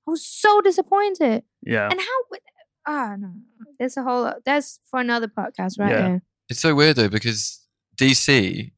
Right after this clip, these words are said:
Speaker 3: they had the Christopher Nolan Batman film. So it was
Speaker 2: Mm-hmm.
Speaker 3: like, "Oh my God, our thing is realistic superheroes."
Speaker 2: Yeah.
Speaker 3: And that was great. It was making them so much money. And then Marvel started doing their thing and they were like, "Oh wait, should we try and be like Marvel?" But that, that just backfired so much.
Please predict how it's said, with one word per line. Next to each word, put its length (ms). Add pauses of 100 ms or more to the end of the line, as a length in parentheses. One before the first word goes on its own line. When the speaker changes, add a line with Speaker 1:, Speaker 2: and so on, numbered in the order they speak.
(160)
Speaker 3:
they 140
had 180
the 60
Christopher 300
Nolan 300
Batman 320
film. 300
So 100
it 40
was 100
Speaker 2:
Mm-hmm. 40
Speaker 3:
like, 100
"Oh 100
my 80
God, 200
our 220
thing 280
is 380
realistic 720 (220)
superheroes." 720
Speaker 2:
Yeah. 300 (300)
Speaker 3:
And 80
that 100
was 100
great. 320 (340)
It 60
was 240
making 280
them 100
so 160
much 160
money. 380 (120)
And 100
then 240
Marvel 400
started 340
doing 200
their 200
thing 320
and 80
they 60
were 60
like, 240
"Oh 120
wait, 300 (280)
should 160
we 80
try 180
and 80
be 100
like 160
Marvel?" 460
But 60
that, 320
that 160
just 160
backfired 440
so 160
much. 260